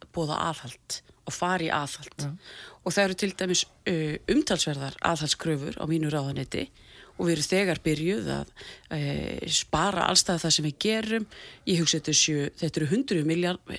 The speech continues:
Speaker 1: hundruð milljóna bara á, á mitt ráðuneyti
Speaker 2: Já.
Speaker 1: og flest öll ráðuneytin. Þannig að, e,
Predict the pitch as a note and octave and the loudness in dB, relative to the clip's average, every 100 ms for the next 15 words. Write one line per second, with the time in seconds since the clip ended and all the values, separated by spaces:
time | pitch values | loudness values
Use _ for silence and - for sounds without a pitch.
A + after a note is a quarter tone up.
0 | - E3+ C#4 C#4+ F3 D3+ D#3 C3 A#2+ - | -4 0 0 0 0 2 0 0 -4 -8
1 | - _ _ _ _ - F3+ E3+ D#3 - | -18 _ _ _ _ 2 4 4 2 2
2 | D#3+ - F3+ G3+ F3 D3+ D3 D3 - C4 | 0 2 2 2 0 2 0 -2 -2 -6
3 | - - C3+ C3 A2+ - - F3 D#3+ D#3+ | -8 -8 -4 -4 -4 -12 -4 2 4 2
4 | _ _ - - F#3+ - E3 E3 D3+ B2+ | _ _ -8 0 2 2 0 -2 -2 -2
5 | - - - - _ _ _ _ _ _ | -6 -10 -14 -16 _ _ _ _ _ _
6 | - - - E3+ D#3+ E3 D#3+ D#3 - - | -12 -6 0 4 4 6 4 2 -8 -16
7 | - - - | -16 -6 0